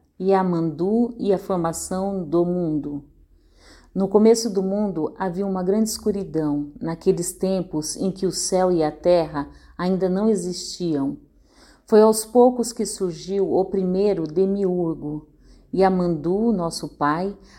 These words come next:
aquele que tem ouvidos e olhos melhores do que as pessoas comuns. Ele surgiu sozinho, foi se desdobrando de si mesmo, formou-se ali no escuro, sem pai nem mãe.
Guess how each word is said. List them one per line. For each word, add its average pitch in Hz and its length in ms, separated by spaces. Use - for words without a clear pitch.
aquele 247 400
que 254 140
tem 240 240
ouvidos 185 680
e 180 80
olhos 180 480
melhores 190 520
do 190 120
que 208 120
as 196 140
pessoas 208 540
comuns. 170 720
Ele 196 180
surgiu 180 500
sozinho, 202 960
foi 233 220
se 240 160
desdobrando 233 880
de 190 160
si 262 200
mesmo, 160 760
formou-se 196 720
ali 170 380
no 214 100
escuro, 220 640
sem 190 300
pai 185 360
nem 202 240
mãe. 147 460